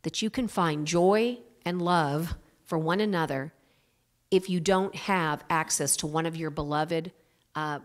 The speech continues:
parks or beaches. It's possible, and we have to do what's in our best interest. And so I'll remind you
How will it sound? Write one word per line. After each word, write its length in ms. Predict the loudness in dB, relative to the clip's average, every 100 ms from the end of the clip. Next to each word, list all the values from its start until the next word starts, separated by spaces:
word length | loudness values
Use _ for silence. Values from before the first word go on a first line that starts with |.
| -10
parks 520 | 0 2 2 0 -4 -2
or 140 | -6
beaches. 580 | -6 -8 -8 -8 -8 -10 _ _ _ -2
It's 180 | 0 6
possible, 640 | 6 6 0 -2 -6 -14 _ _ _ _ -4
and 180 | -2
we 160 | 0 -2
have 380 | -2 -4 -4 -4
to 100 | -10
do 340 | -6 -4 -4
what's 380 | -4 -6 -8 -6
in 140 | -4 0
our 200 | 0 -2
best 320 | -2 -2 -2
interest. 540 | -4 -6 -6 -6 -6 -8 _ _ _ -8
And 120 | -4
so 120 | -2
I'll 200 | 0 -2
remind 500 | -2 -2 0 2 2
you 280 | 0 -2 -4